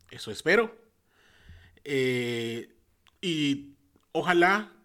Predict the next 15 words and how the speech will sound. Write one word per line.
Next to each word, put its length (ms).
esa 320
línea, 760
esos 640
frontales, 840
pues 160
vayan 240
mejorando, 480
¿verdad? 300
Hay 120
mucha 300
sangre 340
nueva 320
en 80
los 160
frontales. 680